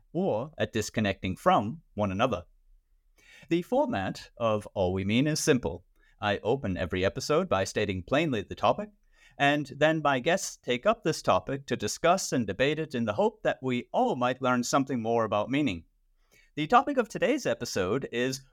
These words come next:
what decision means. And for that, I'm going to read an abridged version of the discussion section of a paper, Mink et al., Everybody's Got M L, Tell Me What Else You Have, Practitioners' Perceptions of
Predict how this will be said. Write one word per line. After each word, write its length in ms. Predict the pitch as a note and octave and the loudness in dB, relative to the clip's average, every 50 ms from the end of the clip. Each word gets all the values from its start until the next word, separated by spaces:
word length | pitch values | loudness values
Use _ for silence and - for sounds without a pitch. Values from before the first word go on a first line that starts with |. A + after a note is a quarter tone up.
| _ _ | _ _
what 420 | - C#3+ F3 F3 - - - - - - | 0 0 0 0 0 -6 -12 -14 -8 -6
decision 680 | D#3+ D3 - - B3+ C4 - F3 C3 G#2 F#2 F2 F2 - _ - | -6 -4 -2 0 0 0 2 0 0 -2 -2 -4 -6 -10 _ -8
means. 720 | G2 G2+ G2 F2+ E2 E2 F2 - - - - - - - _ _ _ _ _ _ _ - | -4 -4 -2 -2 -4 -6 -8 -10 -10 -10 -12 -12 -14 -16 _ _ _ _ _ _ _ -2
And 260 | F#3 G3 A3 G#3+ - | 0 2 2 0 0
for 80 | A3+ | -2
that, 260 | G3+ G#3+ A3+ B3+ B3+ C4+ | 0 2 2 2 2 2
I'm 140 | C4+ C4+ | 0 0
going 220 | A#3+ A#3 G#3 G3+ F#3+ | 2 2 2 2 0
to 120 | - D3+ | 0 -2
read 360 | B2+ B2 C3+ C3 C3 C3+ C3+ | 0 2 2 2 2 2 2
an 100 | D3 B2+ A#2+ | 0 0 0
abridged 460 | G#2 F#2 A2 A#2+ D#3 G3 F3+ - - | -2 0 2 2 2 2 2 -2 -6
version 460 | D3+ B2 B2+ A2+ A2 A2+ A#2+ C3 C3+ | -2 0 2 2 2 0 0 -2 -2
of 120 | B2 - - | -2 -2 -4
the 80 | A#2+ | -6
discussion 640 | G2+ G2 G#2 - - - - A#3 A#3+ - - A2+ G2 | -4 -4 -4 -6 -4 -2 0 0 0 0 -2 -2 -2
section 400 | - - G#2 F#2 - - - G#2+ | -2 -2 -2 -2 -2 -2 -4 -4
of 80 | G2 G2 | -2 -2
a 60 | F#2+ | -2
paper, 460 | - - G2+ G2+ - - F3+ G#3 A3+ - - - _ _ _ _ - | -2 -4 -4 -2 0 2 2 2 0 -2 -10 -20 _ _ _ _ -4
Mink 440 | A2+ B2 C#3+ E3 F3 E3 - - - - | 0 2 2 2 0 -2 -6 -10 -6 -4
et 180 | C3+ A#2 G#2+ - - | -2 -2 -2 -2 -4
al., 440 | A2+ G#2+ G#2 G#2+ B2+ D#3+ F#3 F3+ - - | -2 0 0 2 0 0 -4 -6 -6 -4
Everybody's 460 | C3+ C3 D3 C#3 B2+ G#2 F#2+ F2+ - | -2 -2 0 0 0 0 0 -2 -2
Got 220 | - G2 F2+ - | -2 -2 0 0
M 200 | F#2+ F2+ F2+ F2+ | 0 0 0 0
L, 380 | F2 F#2+ G#2 B2+ C#3 G3+ F#3+ - - - _ | 0 2 2 0 0 -2 -6 -12 -18 -20 _
Tell 220 | - C#3+ C3+ C#3 A#2+ | -2 0 2 2 2
Me 140 | G#2+ F#2+ | 2 0
What 360 | F2+ F#2 G2+ F2 - - - - - | 0 0 0 0 -2 -4 -10 -4 0
Else 240 | B2 D3+ E3+ - - | 2 2 2 0 -2
You 80 | G2+ F2 | -4 -2
Have, 420 | - G2+ G#2 B2+ E3+ G3+ - - - - | 0 0 0 0 0 -2 -6 -12 -8 -4
Practitioners' 680 | - G#2+ - - - - - - B2 G#2 G#2 G#2 - - | -2 -2 -2 -2 -2 -4 -4 -2 -2 -2 -2 -4 -6 -8
Perceptions 840 | - - A#2 - - F#3 E3+ - - - F#3 F3+ E3+ E3 D#3+ - | -10 -8 -2 2 2 2 2 0 -2 -4 -4 -4 -4 -4 -6 -6
of 220 | - - G#2+ G2 | -4 -2 -2 -2